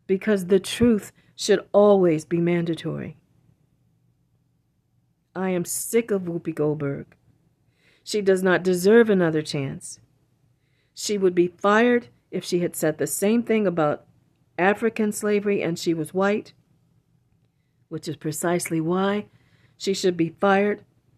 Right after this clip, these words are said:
as a black woman who stated this about the Jewish race. It is a race indeed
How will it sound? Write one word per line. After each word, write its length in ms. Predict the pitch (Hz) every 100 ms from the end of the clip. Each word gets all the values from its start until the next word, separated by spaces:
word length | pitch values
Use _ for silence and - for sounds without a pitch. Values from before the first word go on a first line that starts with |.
| _ _ _ _ _ _ _ _ _ _ -
as 140 | 160
a 60 | 156
black 360 | 165 202 202
woman 340 | 196 190 190 190 _ -
who 140 | 208
stated 420 | - 190 185 185
this 300 | 175 165 - -
about 320 | 170 170 160
the 80 | 165
Jewish 360 | 160 151 147 -
race. 420 | 127 - - - _ _ _ _ _ _ -
It 160 | 196 190
is 120 | 185
a 120 | 175
race 340 | 170 160 156
indeed 540 | 160 156 156 143 143